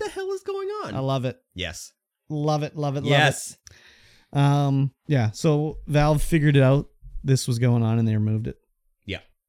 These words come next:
Speaker 2: And they put up a
Speaker 1: <laughs>
Speaker 2: new video. But, like, <sighs> anyways, whatever. It seems very weird to me that that even got released.
Speaker 1: Yeah. Well, there's a, is it the Tales of Ares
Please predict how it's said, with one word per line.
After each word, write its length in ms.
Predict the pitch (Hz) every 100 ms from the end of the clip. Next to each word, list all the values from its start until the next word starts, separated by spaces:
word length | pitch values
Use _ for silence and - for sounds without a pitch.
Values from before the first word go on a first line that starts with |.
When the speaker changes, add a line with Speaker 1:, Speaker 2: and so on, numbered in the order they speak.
| -
Speaker 2:
And 400 | 120 110 110 107
they 80 |
put 180 | 107 -
up 80 | 120
a 60 | 123
Speaker 1:
<laughs> 60 |
Speaker 2:
new 100 | 127
video. 380 | 123 123 117 113 _ _ _ _ _ _ _ _
But, 120 | 151
like, 340 | 165 160 - _ _ _
<sighs> 720 | - - 160 151 - - -
anyways, 560 | 123 123 104 123 - - _
whatever. 500 | 285 - - - 127 _ -
It 140 | -
seems 280 | 143 127 110
very 240 | 117 110
weird 280 | 110 110 110
to 60 | -
me 140 | 120 117
that 220 | - - _ _ _ _ -
that 180 | 110 - _
even 280 | 131 120 117
got 220 | 113 113
released. 480 | 123 117 113 - - _ -
Speaker 1:
Yeah. 280 | 107 95 90
Well, 240 | 101 117 123
there's 360 | - 127 131 123
a, 200 | 120 117 104 - - - -
is 140 | 120 120
it 80 | 117
the 80 |
Tales 560 | 113 - 113 127 135 131
of 120 | 107 95
Ares 540 | 101 120 151 180 202